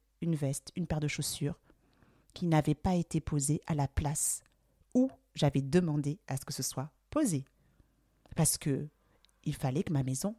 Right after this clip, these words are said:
soit parfaite. Je ne vous dis pas qu'aujourd'hui, ma maison, c'est le capharnaüm parce que je ne suis plus là-dedans. Non, ce que je vous dis,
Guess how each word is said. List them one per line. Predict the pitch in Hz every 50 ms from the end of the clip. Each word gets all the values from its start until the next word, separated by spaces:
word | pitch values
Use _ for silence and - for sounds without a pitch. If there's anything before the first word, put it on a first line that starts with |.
| _ -
soit | - - - 220 220
parfaite. | - 226 - - - 240 226 _ - - - _ _ _ _ _ _ _ _ _ _ _ _ _ _ - -
Je | 208 240
ne | 285 277
vous | 285 294
dis | 247 269 285
pas | - 330 339
qu'aujourd'hui, | - 226 208 190 185 180 170 175 180 208 247 294 _ _ _ _ _ _ _ _ _ _ _ _ _ -
ma | 170 170
maison, | 170 170 165 165 160 180 196 214 247 269 _ _ _ _ _ _ -
c'est | - - - - 170 175 196 208 190 156
le | 147 147
capharnaüm | - - 160 - - 160 160 151 151 143 151 175 190 196 214 220 202
parce | - 143 - -
que | 165
je | 151
ne | 156 147
suis | - - 143
plus | - - 196
là-dedans. | 175 170 165 165 190 185 165 160 175
Non, | 190 220 240 277 294 269 190 143 143 151
ce | - - -
que | 233 226
je | 208 208
vous | 214 214
dis, | 190 175 170 185 240 -